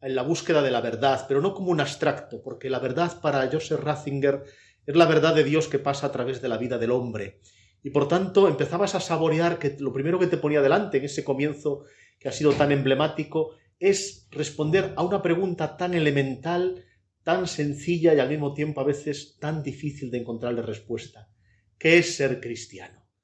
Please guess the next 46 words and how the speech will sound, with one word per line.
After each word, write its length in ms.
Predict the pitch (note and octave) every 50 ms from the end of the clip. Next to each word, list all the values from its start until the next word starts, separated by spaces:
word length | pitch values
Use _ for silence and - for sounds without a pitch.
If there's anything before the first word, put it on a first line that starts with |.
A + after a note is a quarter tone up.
| _ _ _ _ _ _ _ _ _
Y 140 | - C#3 -
cuando 540 | - C3+ C3+ C#3 C#3 C#3 C3+ C3 - - -
simplemente 560 | - - F3+ F#3 G#3 G3+ F#3+ G3 F#3 - D#3+
nos 140 | D3 C#3+ C#3+
pone 260 | - - F3 F3+ F3+
de 120 | D#3 D3+ D3
nuevo 380 | D3+ D#3+ D#3 C3+ A#2+ A#2+ A#2
y 40 | A#2+
nos 160 | B2 C3+ -
recuerda 680 | - B2+ B2 - D3+ D#3 C#3 A2+ A2 A2 G2 - - _ _ _ _ _ _ _
que 80 | -
el 80 | - -
cristiano 460 | - - - - - - F3+ F#3+ G3+
lo 140 | F#3 D#3+ E3+
es 140 | F3+ E3+ D3+
desde 200 | D3+ C#3+ C#3 C#3
la 100 | C#3 C3+
realidad 320 | C3+ C3+ C3 C#3 D#3 E3
del 140 | D#3 D#3 C3+
encuentro, 640 | C3 B2 B2 - - D3 D3+ C#3 A#2+ A2+ - A2+ A2
de 100 | A2 A2+
la 100 | A2+ A2
relación, 680 | A2 A2+ A2+ G#2+ - - D3 D3 C#3 B2+ A2+ G#2+ G#2 - - _ _ _ _ _
del 200 | - C3+ C3+ C3
Dios 240 | C3 D#3 G3 F#3 -
que 100 | - D#3+
sale 180 | - E3+ E3+ E3
al 80 | D3+
encuentro 760 | C#3+ C#3 C#3+ C#3+ D#3 E3 D3+ C#3 B2+ A2 A2 G#2+ G#2 - - _ _ _ _ _ _
y 60 | -
se 120 | - - C#3
le 60 | C3+
muestra 400 | C3+ D3+ F3+ F3 F3 - E3+ D3+
al 80 | C#3
hombre 400 | D3+ F3 E3+ D#3 C#3+ C3+ C3 -
como 300 | - C3 B2 B2 B2+ B2
amor 380 | A#2+ B2 C#3+ D#3+ D#3 C3+ B2 -
y 80 | C#3+ C3+
lo 80 | B2+ C3
invita 600 | B2+ B2+ C3 G3 G3+ - C#3+ C#3 C3+ C3 - -
a 40 | -
un 280 | D3+ E3 F3 E3+ D#3 C3+
diálogo 580 | C#3+ C3+ C#3+ D3+ D#3+ E3 D3 C3+ B2 A2+ A2+
donde 300 | A#2 A#2+ B2 B2 B2 B2+
la 80 | B2+ B2+
verdad 500 | B2+ B2+ B2 B2 D3 D#3 D3+ D3 - -